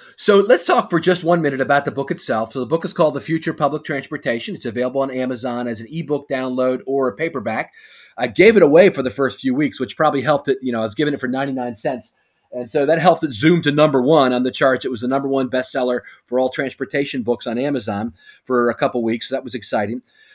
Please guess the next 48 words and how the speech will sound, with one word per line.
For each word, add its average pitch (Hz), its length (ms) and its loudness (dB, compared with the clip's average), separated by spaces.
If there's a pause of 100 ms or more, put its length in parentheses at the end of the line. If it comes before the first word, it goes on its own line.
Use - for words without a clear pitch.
(120)
Uh, 127 260 2
and 151 140 0
the 160 60 0
book 247 200 2
is 254 80 -4
broken 165 300 4
into 151 140 -2
four 175 260 0
sections, 147 640 -4
and 143 160 -2
it 143 80 -4
includes 151 400 -4
chapters, 160 500 -2
just 202 240 -4
like 240 160 -4
my 165 140 -2
first 170 340 -4
book, 120 200 -2
Full 127 180 -2
Throttle. 123 480 -4 (260)
I, 156 220 -4 (200)
I 185 60 -4
decided 285 340 -4
to 214 80 -4
include 190 280 0
other 151 160 4
people. 127 280 -6
I 127 60 -2
had 214 120 2
a - 20 -6
book 190 240 -2
agent 135 280 0
tell 135 200 -2
me, 127 100 -4
you 123 80 -4
know, 120 100 -6
"Paul, 147 260 0
that's 131 160 0
a 120 40 -20
terrible 160 320 -2
thing. 147 380 -4 (220)
You 131 100 -6
need 127 80 -4
to 110 80 -4
write 170 220 6
it - 20 -8
yourself." 143 420 0
But 143 140 -4